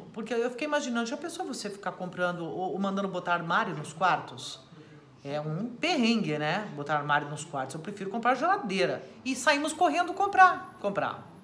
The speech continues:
Fogão? Não, fogão já tinha. É, fogão o homem trocou. É, mas compramos geladeira,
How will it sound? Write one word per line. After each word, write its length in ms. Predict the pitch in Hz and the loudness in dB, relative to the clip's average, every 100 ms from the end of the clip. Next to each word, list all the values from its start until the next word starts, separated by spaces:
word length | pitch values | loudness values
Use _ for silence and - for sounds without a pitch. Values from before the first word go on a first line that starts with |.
| - - | -20 -4
Fogão? 540 | 277 240 330 339 247 | 0 4 4 4 -4
Não, 180 | 185 160 | -4 -4
fogão 280 | 220 214 220 | -2 0 0
já 100 | 202 | 0
tinha. 300 | - 127 - - - - - | -4 -8 -12 -16 -20 -20 -6
É, 200 | - - - - | -6 -6 -12 -6
fogão 320 | 196 196 220 | 0 2 2
o 260 | 214 185 190 | 0 2 6
homem 220 | 202 196 | 6 4
trocou. 360 | 185 - - - - - - - | -6 -8 -12 -14 -18 -18 -18 -2
É, 540 | 185 190 196 196 196 190 | 4 6 8 8 6 6
mas 160 | 196 - | 2 0
compramos 340 | 180 156 147 | -4 -4 -4
geladeira, 800 | 147 156 175 160 165 170 160 160 | -2 0 0 0 -2 0 -2 -4